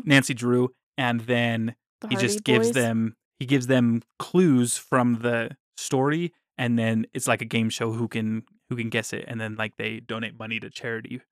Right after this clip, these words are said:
Speaker 2: Oh, that
Speaker 1: instead of
Speaker 2: sounds kinda fun.
Speaker 1: Yeah.
Speaker 2: Oh, was there something else you were gonna say about it, or?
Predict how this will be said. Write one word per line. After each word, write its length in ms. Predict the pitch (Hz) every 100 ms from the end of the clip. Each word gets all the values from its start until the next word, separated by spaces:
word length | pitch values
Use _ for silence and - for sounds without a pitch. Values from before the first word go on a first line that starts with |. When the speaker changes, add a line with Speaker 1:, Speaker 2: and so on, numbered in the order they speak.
| _ -
Speaker 2:
Oh, 80 |
that 60 | 277
Speaker 1:
instead 100 | 330
of 80 | 285
Speaker 2:
sounds 140 | 254 -
kinda 160 | 214
fun. 260 | 220 214 262 _ -
Speaker 1:
Yeah. 180 | 180 123 _ _ -
Speaker 2:
Oh, 180 | 233 220
was 140 | 220 226
there 80 | 226
something 300 | 233 220 202
else 160 | 220
you 60 | 220
were 60 |
gonna 100 | 208 220
say 140 | 190
about 200 | 233 262
it, 120 | 294 -
or? 200 | 226